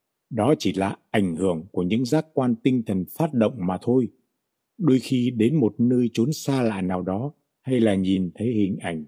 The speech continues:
một thắng cảnh hoặc địa danh nào đó, tự nhiên anh cảm thấy quen thuộc như đã từng đến nơi đó rồi. Đó chính là những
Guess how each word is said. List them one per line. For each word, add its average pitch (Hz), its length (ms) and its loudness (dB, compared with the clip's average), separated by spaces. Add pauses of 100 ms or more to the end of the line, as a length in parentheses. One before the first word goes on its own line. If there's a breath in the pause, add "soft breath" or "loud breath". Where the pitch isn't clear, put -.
(120)
một 92 300 -2
thắng 139 260 -2
cảnh 85 200 0
hoặc 90 200 -10
địa 117 180 2
danh 117 280 2
nào 92 140 -2
đó, 95 260 -2 (580)
tự 156 100 8
nhiên 139 260 4
anh 123 220 -2
cảm 82 300 -4
thấy 120 160 -2 (120)
quen 147 280 4
thuộc 107 240 0
như 120 200 4
đã 120 320 -2
từng 104 200 2
đến 107 220 0
nơi 123 160 2
đó 104 220 0
rồi. 92 300 -2 (800)
Đó 110 320 0
chính 151 260 0
là 104 220 2
những 107 240 -2